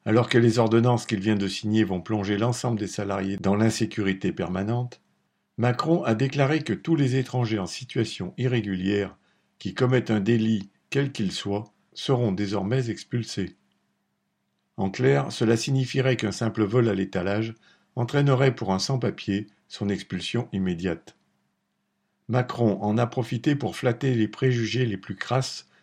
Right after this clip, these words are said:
sur le prétendu laxisme de la justice ou encore le renoncement des autorités en matière d'expulsion.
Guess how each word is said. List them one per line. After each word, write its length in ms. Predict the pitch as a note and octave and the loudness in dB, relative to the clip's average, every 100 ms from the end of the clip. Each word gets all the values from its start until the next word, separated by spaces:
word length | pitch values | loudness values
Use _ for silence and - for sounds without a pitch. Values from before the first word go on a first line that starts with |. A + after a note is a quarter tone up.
| _ | _
sur 240 | - B2+ A#2+ | -2 4 4
le 120 | A#2 | 4
prétendu 480 | - C#3+ B2+ A2+ A2 | 0 -2 0 0 2
laxisme 640 | A2+ - - B2 - G2 | 0 -2 -6 -6 -6 -4
de 100 | F#2+ | -2
la 120 | F2+ | -2
justice 720 | E2 A2+ - C#3 C3 - - _ _ _ _ - | -4 -6 -6 -6 -6 -8 -16 _ _ _ _ 0
ou 120 | A#2 | 2
encore 320 | A#2+ A2 C3+ | 4 6 6
le 100 | A2+ | 6
renoncement 680 | G2+ A#2+ A#2+ G2+ A2+ G#2 A2 | 6 4 2 -2 -4 -2 -2
des 220 | F#2+ F#2 | -2 -4
autorités 580 | A#2 G#2+ F#2 F2 - A2 | -4 -4 -6 -6 -4 -4
en 100 | - | -4
matière 340 | F#2 F#2+ - G#2+ | -4 -4 -4 -4
d'expulsion. 640 | F#2+ - F#2+ E2+ - F2 | -4 -6 -8 -6 -10 -14